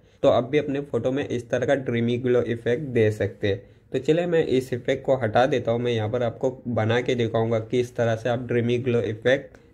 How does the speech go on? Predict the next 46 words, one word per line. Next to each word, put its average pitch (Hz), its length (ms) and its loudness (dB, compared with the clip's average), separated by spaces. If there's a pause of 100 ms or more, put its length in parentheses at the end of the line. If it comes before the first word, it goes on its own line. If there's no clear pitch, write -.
दे 127 220 2
सकते 123 320 -2
हैं 170 180 0
आपके 110 400 -2
फ़ोटो 117 340 0
में। 101 180 -2 (720)
दोस्तों, 143 400 2
वीडियो 131 240 0
को 139 100 0
पूरा 127 260 -2
देखिए, 123 320 -2
क्योंकि 127 280 -4
इसमें 127 220 -4
काफ़ी 120 280 0
सारी 120 260 0
सेटिंग 139 440 0
करनी 120 300 2
पड़ती 113 340 -4
है। 110 80 -2 (560)
तो 156 60 4
यहाँ 156 180 4
पर 151 100 -2
देखिए, 143 240 -2
नीचे 123 280 -2
काफ़ी 131 360 -2
सारे 139 220 2
ऑप्शन 143 280 0
है। 156 80 2
सबसे 127 280 -4
पहले 127 240 -2
हमें 123 200 -2
जाना 120 220 0
है 139 60 -2
लाइटिंग 123 480 -2
वाले 117 200 0
ऑप्शन 113 300 -2
में, 113 240 -2 (340)
ठीक 160 160 0
है। 110 100 0 (440)
फिर 147 80 2
यहाँ 135 140 4
पर 127 100 0
देखिए, 120 240 -2
कॉन्ट्रास्ट 123 520 -2
को 135 120 -2
माइनस 117 500 -2